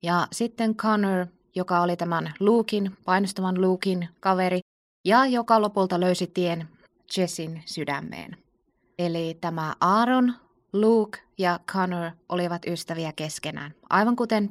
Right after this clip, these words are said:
Gemma, Alice ja Jess. Hiljalleen alkoi ilmetä lisää outoja yksityiskohtia. Aaron, Luke ja Connor olivat kaikki kertoneet asuvansa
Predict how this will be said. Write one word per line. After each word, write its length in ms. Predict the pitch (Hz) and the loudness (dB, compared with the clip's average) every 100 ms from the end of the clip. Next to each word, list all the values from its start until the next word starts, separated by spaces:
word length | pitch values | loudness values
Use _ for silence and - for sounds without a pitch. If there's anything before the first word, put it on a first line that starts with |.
| - | -2
Gemma, 320 | 214 208 202 196 | 0 2 0 0
Alice 500 | 180 175 165 160 - | 0 0 -2 -6 -8
ja 60 | 156 - | -10 -6
Jess. 340 | 160 - - _ _ _ _ _ _ _ _ _ _ _ _ _ _ _ _ _ - | -6 -6 -14 _ _ _ _ _ _ _ _ _ _ _ _ _ _ _ _ _ -6
Hiljalleen 540 | 196 247 269 254 226 - | 0 2 2 2 0 0
alkoi 360 | 202 196 190 - | -2 0 0 2
ilmetä 520 | 190 180 175 175 170 - - | 2 2 2 0 -2 -6 -8
lisää 460 | 190 190 196 175 165 | -2 0 0 -2 0
outoja 420 | 180 180 180 165 | -2 -2 -2 -4
yksityiskohtia. 880 | 156 - - - - 160 - - - - _ _ _ _ _ _ - | -4 -8 -12 -12 -12 -16 -16 -16 -16 -16 _ _ _ _ _ _ -2
Aaron, 540 | 185 226 254 269 269 - _ | 2 4 4 0 -2 -6 _
Luke 400 | 208 220 226 220 - | 0 2 2 -2 -12
ja 180 | - 180 185 | -4 -4 -4
Connor 420 | - 190 185 - 180 _ _ - | -2 -2 -2 -4 -10 _ _ -2
olivat 340 | 196 240 269 | 0 0 -2
kaikki 460 | - 226 233 - 196 | -2 -2 -2 -4 -2
kertoneet 580 | 185 185 175 165 160 - | -2 -2 -4 -6 -6 -4
asuvansa 680 | 175 190 165 160 160 160 | -2 -2 -4 -6 -6 -6